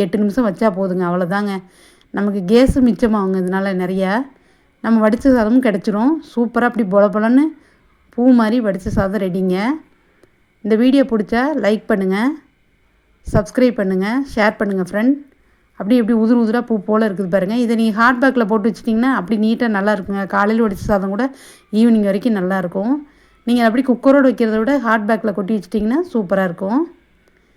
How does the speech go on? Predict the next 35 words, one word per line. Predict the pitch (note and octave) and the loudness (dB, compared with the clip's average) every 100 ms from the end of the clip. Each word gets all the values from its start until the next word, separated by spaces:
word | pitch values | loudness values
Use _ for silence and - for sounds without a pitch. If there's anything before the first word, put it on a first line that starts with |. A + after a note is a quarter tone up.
| _ _ | _ _
இப்போ | A3+ | -4
நான் | A3 G#3+ | 0 0
கரண்டி | A3 A#3 G#3+ | 2 2 0
போட்டு | G3 | -2
அள்ளி | F#3 F#3+ | -2 -2
காட்டுறேன் | G3 F3 F3+ F3+ | -4 -4 -4 -2
பாருங்க. | F3 F#3+ A3+ | -2 -4 -4
அப்படி | F#3+ A#3 G#3+ | -4 -2 0
உதிர் | A3 A#3 | 0 0
உதிரா | A3+ C4 A#3+ | 2 0 0
நீங்க | F#3 | 0
வடித்த | F#3+ G#3+ B3 | -2 -2 -2
சாதம் | B3+ G#3+ G#3 | 0 0 0
மாதிரியே | G3+ A3+ | 0 0
இருக்குங்க. | G#3 G#3 G3 | 0 -4 -2
குக்கர் | G#3 B3 A#3+ B3 | 0 0 2 2
சாதம்னு | G#3+ A#3 A#3 | 0 0 0
சொல்லவே | F#3+ G3 A3 G3+ | -2 0 0 -2
மாட்டாங்க, | F3+ F#3 F3 | -4 -4 -2
அவ்வளோ | F#3+ G#3 G3 F#3 | -2 0 0 -2
நல்லா | F#3 G#3+ | 0 0
இருக்குங்க | G3+ F#3+ F#3 E3+ | -2 -4 -4 -2
பொல | F#3 E3+ | -2 0
பொலன்னு. | F#3 F#3 F#3 C#4+ D#4 _ _ _ _ - | -2 -2 -2 -4 -6 _ _ _ _ -4
இதை | G#3+ A#3 | 0 2
ஒரு | A3 | 2
டைம் | B3 B3+ | 2 2
ட்ரை | A3+ G#3+ | 2 -2
பண்ணி | G#3+ F#3+ | -2 -2
பாருங்க, | G3 G3+ A#3+ G3 | -2 -2 -2 2
இதே | A#3 C4 A#3 | 6 6 6
அளவுல | A3+ B3 A#3+ | 2 2 0
பண்ணி | G3+ F3+ G3 | -2 0 -2
பாருங்க. | F3+ F#3 G#3+ D#4 - - - _ - | 0 0 0 -2 -4 -16 -20 _ 0
உங்க | A#3+ | 4